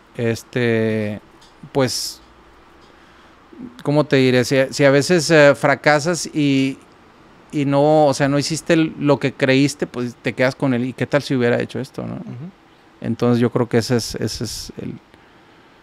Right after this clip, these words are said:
Speaker 1: eh, al menos esa es mi, mi, mi idea, ¿no?
Speaker 2: Así es. Su último disco juntos,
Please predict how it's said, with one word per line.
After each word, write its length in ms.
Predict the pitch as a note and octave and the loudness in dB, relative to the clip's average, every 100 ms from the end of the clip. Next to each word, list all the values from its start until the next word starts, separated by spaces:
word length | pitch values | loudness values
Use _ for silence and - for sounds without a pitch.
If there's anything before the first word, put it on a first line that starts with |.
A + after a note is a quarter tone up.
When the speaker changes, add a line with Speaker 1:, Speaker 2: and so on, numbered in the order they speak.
| _ - | _ -4
Speaker 1:
eh, 240 | A2+ A2 | 0 2
al 100 | A#2 | 4
menos 200 | C3 C#3+ | 6 6
esa 180 | D3 D3 | 4 4
es 80 | D#3+ | 4
mi, 260 | D3+ C3+ A#2+ | 4 4 4
mi, 380 | A#2+ A#2 A2 G#2+ | 4 4 2 2
mi 160 | A2 | 2
idea, 300 | G#2+ A2+ G#2+ | 4 4 4
¿no? 200 | G2+ B2 C#3 - D3 - | 2 -2 -4 -14 -20 -16
Speaker 2:
Así 240 | A#2 - A2+ | -14 -10 -10
es. 220 | C3 - _ - - - - _ _ | -12 -18 _ -20 -20 -20 -20 _ _
Su 220 | - - | -8 0
último 420 | E3+ F3 A3 G3+ | 2 2 2 4
disco 220 | F3+ F3 G3 | 4 4 2
juntos, 500 | E3 F#3 F#3 E3 | 2 0 0 -2